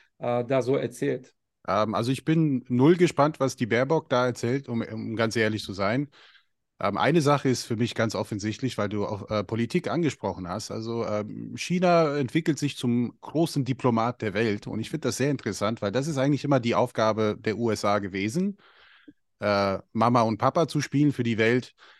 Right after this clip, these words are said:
Speaker 2: Und, äh, die ziehen sich ein bisschen zurück, die Amis, aber nicht schon seit gestern, schon seit zwanzig Jahren, wenn man das ein bisschen genauer betrachtet, ne?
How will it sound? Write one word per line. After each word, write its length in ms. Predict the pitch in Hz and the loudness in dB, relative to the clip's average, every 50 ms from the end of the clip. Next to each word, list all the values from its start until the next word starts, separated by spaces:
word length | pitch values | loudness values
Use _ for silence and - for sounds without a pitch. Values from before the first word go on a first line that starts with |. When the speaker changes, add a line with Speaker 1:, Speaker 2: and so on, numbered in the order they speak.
| _ _ _ _ _ _ _ - | _ _ _ _ _ _ _ -6
Speaker 2:
Und, 320 | 113 120 117 110 - - | -4 -4 -4 -4 -2 -2
äh, 140 | 120 117 117 | 0 0 0
die 160 | 110 120 117 | 0 -4 -2
ziehen 240 | - - 190 196 185 | 0 0 2 2 2
sich 240 | 165 185 170 - - | 2 0 -2 -2 -4
ein 260 | 156 165 165 143 139 | -2 -2 -2 0 2
bisschen 300 | 160 185 - 180 170 - | 0 2 2 2 0 0
zurück, 340 | - 170 - - 175 170 - | 0 -2 2 2 2 2 2
die 140 | 135 123 | -2 0
Amis, 280 | 73 92 104 104 98 92 | 0 0 -2 -2 -2 -2
aber 160 | 101 104 123 | 0 0 2
nicht 180 | 143 165 160 - | 2 2 2 4
schon 180 | - 175 165 | 4 4 4
seit 240 | 143 139 127 117 - | 6 4 4 2 2
gestern, 400 | - 165 170 - - 175 165 156 | 2 0 0 2 2 0 0 0
schon 160 | - 143 139 | 2 0 0
seit 180 | 131 127 120 101 | 2 2 0 0
zwanzig 400 | - - 123 131 123 - 117 - | 2 0 0 0 2 -2 -2 0
Jahren, 420 | 110 107 104 110 110 - - 98 | 2 2 2 2 2 0 -4 -4
wenn 120 | 95 107 110 | -2 0 0
man 100 | 110 104 | 0 2
das 220 | 107 104 - - | 0 0 -2 -4
ein 140 | - 139 156 | -4 -4 0
bisschen 260 | 180 175 - - 160 | 0 0 2 4 4
genauer 340 | 131 127 113 113 110 107 98 | 4 6 6 6 4 4 2
betrachtet, 580 | 90 - - - 87 82 - - - 82 - - | 0 -4 -6 -4 -4 -4 -4 -8 -18 -12 -6 -2
ne? 200 | 135 160 190 | -2 -2 -2